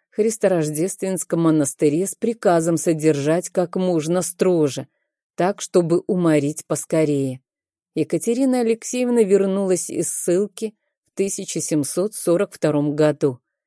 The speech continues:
Елизавета Петровна сделала ее своей фрейлиной, а три года спустя Екатерина вышла замуж за графа Александра Романовича Брюса.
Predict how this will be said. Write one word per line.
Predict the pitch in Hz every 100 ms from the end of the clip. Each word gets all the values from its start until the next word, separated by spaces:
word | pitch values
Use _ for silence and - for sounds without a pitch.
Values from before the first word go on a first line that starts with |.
| _
Елизавета | 170 165 165 151 160 233 247
Петровна | 233 254 220 202 160 151
сделала | 139 156 185 170
ее | 160 151 165
своей | - 156 143 143 180
фрейлиной, | 170 175 165 147 135 127 127 123 _ _ _
а | - 165
три | 185 165
года | 151 156 147
спустя | - - 135 - 180
Екатерина | 202 - 175 190 185 180
вышла | 180 233 185 185
замуж | 160 175 180
за | 160 156
графа | 143 147 170 -
Александра | 160 156 139 - 156 151 151 170
Романовича | 165 147 143 143 143 139 160
Брюса. | 151 160 147 127 - 131